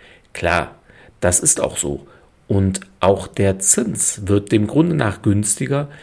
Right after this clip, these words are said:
je mehr Eigenkapital du mit einbringst. Doch darüber hinaus haben viele Banken Richtlinien, bis wohin sie finanzieren.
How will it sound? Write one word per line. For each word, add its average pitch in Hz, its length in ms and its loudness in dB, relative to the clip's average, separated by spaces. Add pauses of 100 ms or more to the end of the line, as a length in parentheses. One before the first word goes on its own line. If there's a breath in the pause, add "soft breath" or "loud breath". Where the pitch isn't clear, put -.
(140 loud breath)
je 151 140 2
mehr 175 320 4
Eigenkapital 107 880 -2
du 110 140 -6
mit 95 240 -4
einbringst. - 640 -6 (720 soft breath)
Doch - 120 -6
darüber 98 340 0
hinaus 87 720 -4 (360 loud breath)
haben 143 240 -4
viele 214 220 -2
Banken 127 320 -4
Richtlinien, 110 800 -4 (320 loud breath)
bis - 180 -2
wohin 175 280 4
sie 87 140 -4
finanzieren. - 600 -4